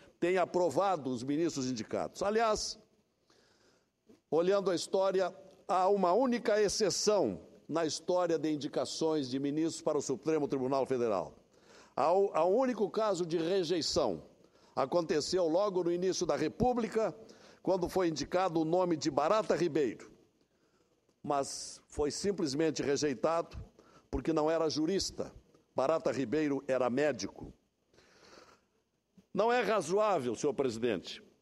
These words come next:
numa sociedade democrática como a nossa, a indicação restrita a uma só vontade, autocrática. Mas existem outras ponderações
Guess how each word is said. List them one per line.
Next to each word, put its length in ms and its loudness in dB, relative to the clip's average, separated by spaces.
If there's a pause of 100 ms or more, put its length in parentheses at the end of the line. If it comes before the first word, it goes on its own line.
(140)
numa 320 2
sociedade 600 0
democrática 760 0
como 220 -2
a 60 -2
nossa, 480 -2 (920)
a 160 2
indicação 680 0
restrita 1000 0
a 140 2
uma 240 4
só 240 0
vontade, 800 0 (320)
autocrática. 1040 0 (840)
Mas 200 0
existem 480 2
outras 280 2
ponderações 1040 0